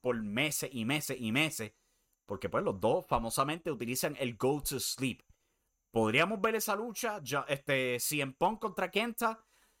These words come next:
Yo creo que primero hay que ver si Kenta puede re-, regresar de su lesión. Él lleva meses fuera. Él no es el único.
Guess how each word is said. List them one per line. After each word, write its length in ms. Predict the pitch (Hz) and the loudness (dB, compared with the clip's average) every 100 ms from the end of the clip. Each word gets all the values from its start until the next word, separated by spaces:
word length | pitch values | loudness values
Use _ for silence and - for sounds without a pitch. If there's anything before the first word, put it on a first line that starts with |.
| _ _ _ | _ _ _
Yo 180 | 131 170 | 2 4
creo 120 | 190 | 6
que 80 | 196 | 4
primero 300 | 175 165 165 | 2 2 0
hay 80 | 170 | 2
que 100 | 175 | 0
ver 140 | 180 | 0
si 160 | - 147 | -2 -2
Kenta 320 | 170 165 160 | -2 0 0
puede 200 | 143 147 | 2 0
re-, 220 | 143 143 | 0 -4
regresar 480 | 147 160 147 135 160 | -2 -2 -2 0 -2
de 100 | 147 | -2
su 120 | 135 | 0
lesión. 400 | 107 - 104 80 _ _ - _ _ | 0 0 -4 -4 _ _ -20 _ _
Él 100 | - | 2
lleva 220 | 131 165 | 6 6
meses 320 | 139 143 156 - | 6 -2 -4 -6
fuera. 400 | 110 95 98 - - | -4 -2 -4 -8 0
Él 100 | 139 | 4
no 100 | 196 | 4
es 60 | |
el 100 | 175 | 4
único. 420 | 143 127 113 113 | 0 -6 -6 -10